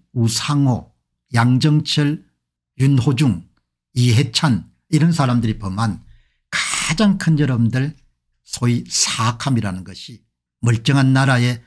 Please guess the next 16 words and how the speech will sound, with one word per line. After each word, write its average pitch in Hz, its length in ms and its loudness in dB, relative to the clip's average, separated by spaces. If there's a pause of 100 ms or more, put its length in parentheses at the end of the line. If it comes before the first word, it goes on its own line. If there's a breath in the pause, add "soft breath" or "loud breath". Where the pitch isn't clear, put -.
(120 soft breath)
선거를 135 560 2
무너뜨려 110 460 0
가지고 101 520 -8 (300 soft breath)
일당 165 540 2
지배체제를 160 840 0
꾀하려고 104 380 -2
했던 87 340 -8 (300)
내란죄를 127 840 2
범한 95 320 -4
것이 95 220 -16
가장 131 500 -2
큰 151 280 -2 (180)
여러 98 160 -6
문제점입니다. 87 640 -20 (600)
자, - 300 -10 (100)
여러분 101 400 -2